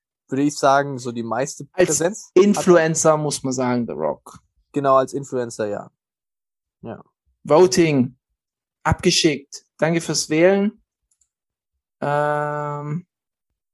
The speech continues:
Speaker 2: ach, da unten haben sie sogar nochmal aufgeführt, wer was ist. Alright. Dann haben wir das auch durch.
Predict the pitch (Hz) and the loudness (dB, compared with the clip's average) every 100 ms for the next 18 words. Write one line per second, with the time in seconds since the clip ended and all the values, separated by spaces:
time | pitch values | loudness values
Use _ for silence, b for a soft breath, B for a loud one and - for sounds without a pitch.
0 | _ _ _ _ - - 180 208 175 175 | _ _ _ _ -10 -4 2 2 2 -2
1 | 170 165 165 156 151 135 185 - 165 - | -2 -4 -2 -2 -4 -2 -4 -6 -14 -10
2 | - 135 139 139 - 151 - - - _ | -6 -4 -4 -4 -4 -4 -6 -6 -8 _
3 | _ _ _ _ _ _ _ _ _ _ | _ _ _ _ _ _ _ _ _ _
4 | _ _ _ _ _ _ B B B B | _ _ _ _ _ _ B B B B
5 | 147 180 208 320 285 139 - - - - | 2 4 6 6 4 2 2 0 2 0
6 | - _ - 214 - 220 254 226 - - | 0 _ 0 4 4 4 4 4 4 0
7 | - - 165 247 - - | 0 4 6 6 2 -12